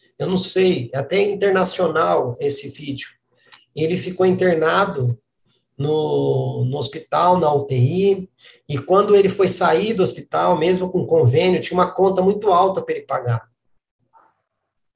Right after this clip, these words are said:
do consumo de oxigênio que ele consumiu nessa estadia dele no hospital. Acho que era quarenta,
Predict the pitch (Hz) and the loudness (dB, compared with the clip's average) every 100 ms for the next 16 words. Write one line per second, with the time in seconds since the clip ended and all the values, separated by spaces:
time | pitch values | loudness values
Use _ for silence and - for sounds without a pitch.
0 | _ _ _ 123 - 160 - 214 220 220 | _ _ _ -6 0 0 0 -2 -2 0
1 | 196 - - 180 165 170 - 170 170 175 | 0 -2 -6 -2 -2 -2 -4 -8 -6 -6
2 | 160 170 165 175 160 - 160 139 - 160 | -4 -4 -4 -2 0 -2 -4 -6 -6 -4
3 | 135 127 160 143 147 143 - 123 - 131 | -4 -4 -4 -4 -6 -6 -8 -10 -6 -4
4 | 120 - _ _ - _ _ - 131 175 | -4 -8 _ _ -20 _ _ -4 -2 0
5 | 175 175 156 180 | 0 0 2 2